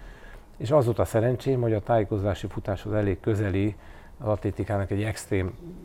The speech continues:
téli ága, ugye a, a cross futás, a mezei futás, ami a lóversenypályán zajlott, ahol ráadásul elég durván a lovak által felrúgott, szóval terep jellegű futás volt tényleg.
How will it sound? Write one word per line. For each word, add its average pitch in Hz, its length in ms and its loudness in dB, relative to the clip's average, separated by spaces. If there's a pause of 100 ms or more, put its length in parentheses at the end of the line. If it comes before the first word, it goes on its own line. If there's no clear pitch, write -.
(100)
téli 101 320 2
ága, 101 280 0
ugye 95 180 2
a, 87 120 2
a 90 340 -4 (140)
cross 101 300 -4
futás, 101 360 -2
a 104 40 -2
mezei 104 280 0
futás, 113 460 -2
ami 101 180 -2
a 95 60 0
lóversenypályán 92 760 -2
zajlott, 113 400 -2
ahol 104 220 0
ráadásul 98 380 0
elég 95 140 2
durván 95 420 2
a 98 80 0
lovak 95 340 0
által 92 260 -2
felrúgott, 98 600 -2 (260)
szóval - 160 0
terep 127 380 8
jellegű 104 420 4
futás 104 440 0
volt 98 180 -2
tényleg. 147 400 4